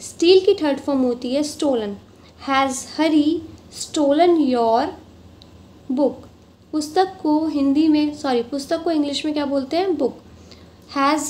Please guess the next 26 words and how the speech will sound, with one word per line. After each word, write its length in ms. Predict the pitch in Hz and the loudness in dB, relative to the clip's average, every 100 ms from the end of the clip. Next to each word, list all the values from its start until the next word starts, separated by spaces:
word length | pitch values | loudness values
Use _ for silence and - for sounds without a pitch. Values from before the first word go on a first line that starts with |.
| - | -4
Hari 380 | 302 330 302 330 | 0 2 4 2
stolen 600 | - - 277 247 240 233 233 | 0 -6 -2 0 0 -2 -2
your 160 | 247 262 | -2 -2
book? 280 | 269 330 - - - - - - - - - - - | 0 0 -2 -12 -20 -20 -20 -20 -20 -20 -20 -16 -2
क्या 340 | 302 330 381 | 2 4 4
माँ 320 | 339 277 277 | 2 2 0
ने 280 | 285 320 370 | 0 0 0
अभी 400 | - 240 247 320 | -2 -2 2 2
तक 320 | 320 339 339 - | 2 -2 -2 -6
खाना 360 | 247 233 254 | -6 -4 -2
नहीं 420 | 285 247 254 311 | -2 -2 0 -2
खाया 340 | 311 262 254 269 | -4 -4 -2 0
है? 300 | 277 247 - - - - 302 | -2 -4 -8 -18 -20 -4 -2
आप 200 | 349 359 | 0 -2
एक 220 | 349 262 | -4 -4
बात 200 | 269 285 | -2 -2
देखिए, 400 | 294 285 311 339 | -4 -4 -2 -2
इन 200 | 311 302 | 0 0
सब 240 | 302 311 | -2 -2
के 140 | 359 349 | -2 -2
starting 460 | 330 269 254 285 | -2 -2 -2 -2
में 140 | 302 302 | -2 0
क्या 160 | 302 | -2
आ 40 | 285 | -2
रहा 140 | 262 | -4
है? 160 | 226 | -6